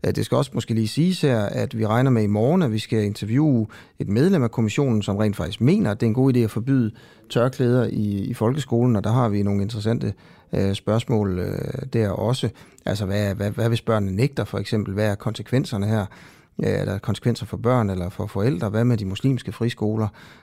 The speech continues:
Skal det være det samme? Øh, er der noget dokumentation for, at det her, det, øh,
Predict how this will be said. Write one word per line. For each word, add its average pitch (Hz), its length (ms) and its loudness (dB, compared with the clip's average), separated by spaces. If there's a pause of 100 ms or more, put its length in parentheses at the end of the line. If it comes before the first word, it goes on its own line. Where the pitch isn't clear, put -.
Skal - 200 -4
det 123 120 2
være 117 140 2
det 101 80 -2
samme? 123 460 0
Øh, 104 60 0 (200)
er 98 140 -2
der 139 100 2
noget 101 340 -2
dokumentation 107 500 -2
for, 107 160 -2
at 101 100 -6
det 113 100 0
her, 110 140 2
det, 101 460 -2
øh, 82 80 -6